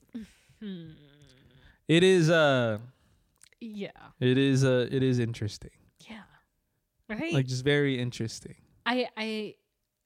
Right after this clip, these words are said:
Speaker 1: I don't know if I said this. I think I said it to somebody, or it might have been just aloud to myself. But I was like, "The more I talk about the film, the more I don't like it."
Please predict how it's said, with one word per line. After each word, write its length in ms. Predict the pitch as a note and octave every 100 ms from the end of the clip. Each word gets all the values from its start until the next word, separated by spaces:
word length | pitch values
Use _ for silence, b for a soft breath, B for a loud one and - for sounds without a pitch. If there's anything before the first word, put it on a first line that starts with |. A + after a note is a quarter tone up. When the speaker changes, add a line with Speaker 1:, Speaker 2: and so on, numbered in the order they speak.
| -
Speaker 1:
I 100 | G#3+
don't 180 | D#4 C#4
know 120 | B3
if 120 | A#3+
I 60 | A3+
said 240 | - G#3
this. 180 | G3 - _ -
I 80 |
think 220 | - F4 G4+
I 20 |
said 200 | D4 C4+
it 80 | G3+
to 80 | -
somebody, 540 | - G#3 G3 F3 F3+ -
or 120 | G3+
it 40 | G3+
might 220 | G#3 A3+
have 100 | G#3
been 180 | G#3 F#3
just 380 | G3 F3+ - _ _ _ _
aloud 560 | G3 F3 E3+ E3+ F3 F#3
to 100 | -
myself. 340 | E3+ - E3+ -
But 100 | G3
I 80 | G#3
was 140 | A3+
like, 260 | A3+ G#3 - b b b b b b b _ _ _
"The 100 | A#3+
more 280 | A3+ C#4 D#4+
I 120 | C#4
talk 320 | C#4 - F#3
about 220 | F3+ F3 -
the 80 |
film, 280 | F3 F3+ F3
the 100 | F3
more 600 | F3+ F3+ F3 F3 F3 F3 -
I 100 | E3+ _
don't 220 | F3 E3 _
like 300 | C3+ E3 -
it." 160 | C#2+